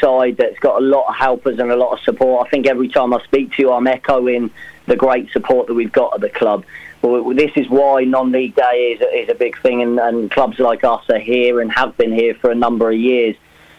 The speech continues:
We, um, have got a game against Winchester. They're not doing the best at the moment, by all means, but for us, we realistically, we wanted to win last night, and, and we didn't, and, and we wanna be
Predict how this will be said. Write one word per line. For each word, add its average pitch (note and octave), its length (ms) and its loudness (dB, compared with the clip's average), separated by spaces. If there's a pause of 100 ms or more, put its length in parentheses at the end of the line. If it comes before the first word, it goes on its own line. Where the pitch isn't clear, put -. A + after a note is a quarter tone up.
We, C3+ 560 2
um, B2+ 380 2
have D3+ 200 -2
got A#2+ 200 0
a - 20 -18
game C#3 240 0
against B2 240 -2
Winchester. C3+ 560 -2
They're B2+ 140 0
not C3+ 180 -2
doing B2+ 200 -2
the A#2+ 80 -2
best C3 340 -4
at C#3 100 -2
the C3+ 80 0
moment, C3+ 380 0
by B2+ 220 0
all C3+ 120 0
means, C3+ 480 -2
but B2 240 2 (440)
for C3 220 0
us, C3 200 0 (160)
we C3 260 -2 (480)
realistically, C#3 680 2
we C3 100 0
wanted C3 300 0
to C3 80 2
win C3 260 0
last C3+ 380 0
night, C#3+ 280 2
and, A#2+ 200 0
and B2 220 0
we A#2+ 100 -4
didn't, C#3 440 0
and, A#2+ 320 0
and A#2+ 280 -2
we A#2+ 100 -2
wanna B2+ 240 0
be A#2+ 320 -2